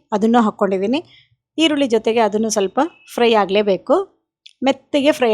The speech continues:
ಆಗ್ಬೇಕು, ಯಾಕೆಂದ್ರೆ ಅದರಲ್ಲಿ ರಸ ಬಿಡುತ್ತಲ್ವಾ. ನೋಡಿ, ಈ ತರ ಆಗ್ಬೇಕು. ಈಗ ಒಂದೊಂದಾಗೆ ಮಸಾಲೆ ಎಲ್ಲ ಹಾಕ್ಕೊಂತ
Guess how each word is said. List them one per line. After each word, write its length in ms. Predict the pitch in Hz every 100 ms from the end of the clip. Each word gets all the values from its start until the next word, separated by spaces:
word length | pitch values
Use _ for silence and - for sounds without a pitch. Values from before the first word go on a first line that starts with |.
| 202
ಆಗ್ಬೇಕು, 300 | 190 202 220 208
ಯಾಕೆಂದ್ರೆ 360 | 220 254 269 233
ಅದರಲ್ಲಿ 280 | 214 285 262
ರಸ 140 | 220 247
ಬಿಡುತ್ತಲ್ವಾ. 440 | 226 - 196 190 220 220
ನೋಡಿ, 160 | 233 247 _ _ _ _ _
ಈ 100 | 247 240
ತರ 80 | 196 220 208
ಆಗ್ಬೇಕು. 400 | 180 185 214 339 392 _ _ _ _ _ _ _ _ - 285
ಈಗ 120 | 214 220 339 - _ _
ಒಂದೊಂದಾಗೆ 560 | 247 262 254 226 214 277 226
ಮಸಾಲೆ 300 | 185 208 196
ಎಲ್ಲ 140 | 196 330 - -
ಹಾಕ್ಕೊಂತ 400 | 202 202 196